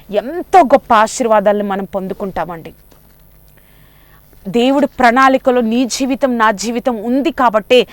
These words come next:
దేవుడు ఇన్ని రోజులు వేచి ఉండి, "ఆ పాపాన్ని తీసివేయి, ఆ పాపాన్ని తీసివేయి, ఆ పాపాన్ని తీసివేయి"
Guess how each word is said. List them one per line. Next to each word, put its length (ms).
దేవుడు 320
ఇన్ని 360
రోజులు 380
వేచి 400
ఉండి, 280
"ఆ 60
పాపాన్ని 520
తీసివేయి, 600
ఆ 60
పాపాన్ని 520
తీసివేయి, 640
ఆ 60
పాపాన్ని 520
తీసివేయి" 540